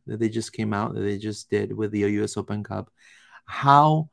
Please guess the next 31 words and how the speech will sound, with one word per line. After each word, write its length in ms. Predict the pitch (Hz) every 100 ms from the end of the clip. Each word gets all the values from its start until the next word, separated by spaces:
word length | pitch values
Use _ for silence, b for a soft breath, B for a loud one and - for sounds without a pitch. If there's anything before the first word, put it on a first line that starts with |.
| _ _ _ -
mentally 800 | 117 123 143 147 151 147 147 135
tough 400 | - - 131 135 -
Orlando 440 | 120 113 117 123
was 320 | 110 107 110
against 280 | 107 101 98
New 100 | 101
York 140 | 98 95
Red 200 | 95 -
Bulls 220 | 101 -
for 120 | -
that 140 | 107
U 120 | 101 104
S 120 | -
Open 240 | - -
Cup. 200 | - 110 _ _ _ _ _ _ _ -
Ready 360 | 101 120 127
to 100 | 131
go 160 | 123 120
for 160 | 117 117
the 100 | 113
kill, 440 | - 117 113 110
no 300 | 110 117 127
fear 540 | 131 - - 127 123
in 160 | 120 113
their 180 | 113 107
eyes. 640 | 98 95 95 98 - - _ _ _ _ _ _ -
These 180 | 131
are 100 | 156
the 140 | 147 117
same 360 | - 139 151
players, 720 | 139 - - 269 214 - -